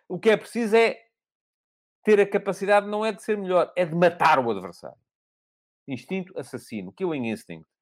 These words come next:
Atenção, isto não tem que ser visto de forma, ah, negativa. É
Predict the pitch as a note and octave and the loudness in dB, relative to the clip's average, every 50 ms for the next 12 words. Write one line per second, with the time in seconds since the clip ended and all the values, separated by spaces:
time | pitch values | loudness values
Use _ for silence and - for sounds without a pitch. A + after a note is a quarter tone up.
0 | _ _ _ _ D3+ - D#3 - G3 G#3+ G#3 - A#3 A3 A3+ G#3+ - - G3+ F3 | _ _ _ _ -4 -4 -2 -2 -2 -2 0 -2 0 2 0 0 2 2 2 2
1 | D#3+ F#3+ F#3+ F3 - _ - _ F#3 F#3 F#3 F#3 F#3+ F#3 F3+ F3+ - _ _ _ | 4 2 0 0 -4 _ -2 _ 4 4 6 4 2 0 0 -4 -12 _ _ _
2 | _ _ - E3+ E3 E3 D#3+ D#3 D3+ D3+ D3 C#3 C#3 C3+ C3+ D3 E3 E3 D3+ D#3+ | _ _ 2 4 6 6 8 8 8 8 8 8 8 8 6 6 4 4 4 4
3 | D3 - - C3+ B2+ G2+ F2+ G2 F#2 D#2+ - _ _ _ _ _ _ _ _ - | 2 4 4 2 2 4 2 0 -2 -2 -4 _ _ _ _ _ _ _ _ 2
4 | F#3 G3 F#3+ - - | 4 4 4 2 -2